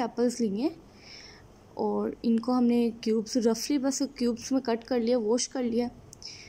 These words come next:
और यहाँ पे हमने five tablespoon lemon juice लिया है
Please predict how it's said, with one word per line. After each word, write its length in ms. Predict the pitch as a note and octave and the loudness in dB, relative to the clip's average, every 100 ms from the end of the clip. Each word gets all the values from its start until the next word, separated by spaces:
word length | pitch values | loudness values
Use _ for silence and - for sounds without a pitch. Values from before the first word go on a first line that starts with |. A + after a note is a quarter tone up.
| - - | -12 0
और 80 | A3 | 2
यहाँ 160 | A3+ | 2
पे 120 | A3+ B3+ | 2 2
हमने 280 | A#3+ A#3 | 4 2
five 320 | B3 - A3 A3 | 0 0 0 0
tablespoon 640 | C#4 B3 C4 - B3 A#3+ C4+ - - - - - - - - - - - - - | 0 2 0 2 2 4 4 0 -20 -20 -20 -20 -20 -20 -20 -20 -20 -20 -12 -2
lemon 360 | G3+ G3 G#3+ B3 | 0 2 4 4
juice 280 | D4 - | 2 2
लिया 160 | D4+ | 2
है 100 | D4 | 0